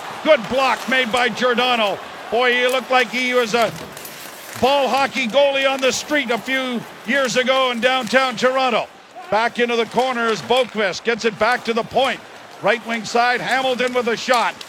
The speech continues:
Another save made by Giordano. Puck in front of the goal. Yarncrook trying to get it out and can't. Yarncrook in against the boards. Holmberg unable to control it. Puck finally comes free. A behind the back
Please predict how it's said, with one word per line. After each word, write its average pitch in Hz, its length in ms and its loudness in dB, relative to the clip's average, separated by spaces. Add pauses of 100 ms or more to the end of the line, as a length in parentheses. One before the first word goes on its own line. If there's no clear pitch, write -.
Another 247 300 2
save 254 400 2
made 262 240 0
by 247 180 2
Giordano. 240 680 0 (240)
Puck 262 240 2
in 240 100 -2
front 269 260 2
of 247 80 -2
the 240 80 4
goal. 247 420 4 (200)
Yarncrook 269 600 2
trying 269 200 2
to 247 80 -2
get 247 180 2
it 247 100 0
out 247 200 0
and 214 100 -10
can't. 220 400 -2 (1500)
Yarncrook 220 560 0 (280)
in 226 120 -2
against 247 460 -2
the 254 80 4
boards. 247 680 0 (1600)
Holmberg 247 640 2
unable 233 300 0
to 214 60 -2
control 214 540 -2
it. 135 60 -6 (300)
Puck 269 160 4
finally 262 480 0
comes 214 360 -2
free. 294 500 0 (260)
A 208 120 4
behind 233 500 -2
the 247 80 0
back 254 280 2